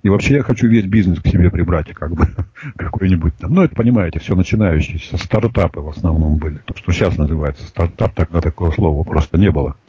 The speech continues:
Вот. И я обратил внимание, что таких ребят становится все больше и больше. И на основе трис разработал технологию, которая называется Solvage Technology. А, ну, если по-русски, технология решателей.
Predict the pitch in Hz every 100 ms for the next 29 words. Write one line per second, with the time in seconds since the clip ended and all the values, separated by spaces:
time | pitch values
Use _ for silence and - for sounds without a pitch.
0 | _ 98 104 87 117 151 160 147 156 139
1 | 135 170 160 - 104 113 131 143 131 127
2 | 113 127 117 113 123 110 123 117 107 85
3 | 117 127 190 - - - 113 - - 139
4 | 120 - 117 127 113 143 131 123 160 180
5 | 151 113 95 113 139 160 127 104 - -
6 | - 160 135 117 92 98 135 135 110 104
7 | 143 127 107 104 107 110 117 107 87 90
8 | - 156 123 104 101 - - 113 95 104
9 | 123 156 _ 98 95 151 147 113 110 175
10 | - - 95 110 143 143 110 104 - 120
11 | - 78 71